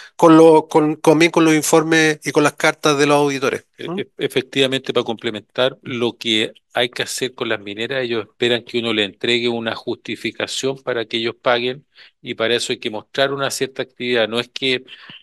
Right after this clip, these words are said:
Speaker 2: eh, por el, el, el, las mineras te paguen sin ningún respaldo detrás, porque si no puede considerarse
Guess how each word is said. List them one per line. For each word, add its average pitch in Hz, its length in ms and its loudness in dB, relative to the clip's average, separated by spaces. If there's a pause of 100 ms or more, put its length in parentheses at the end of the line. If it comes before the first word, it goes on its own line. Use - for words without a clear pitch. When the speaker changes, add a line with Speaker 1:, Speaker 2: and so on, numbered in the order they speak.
(200)
Speaker 2:
eh, 123 140 2
por 123 380 -2 (160)
el, 123 240 -6
el, 123 300 -4
el, 110 520 -6
las 104 380 -4
mineras 117 460 -4
te 113 140 -6
paguen 127 500 -2
sin 120 260 -8
ningún 120 280 -10
respaldo 123 520 -6
detrás, 131 320 -6
porque 120 180 -10
si - 160 -10
no 120 140 -10
puede 117 220 -6
considerarse 117 800 -6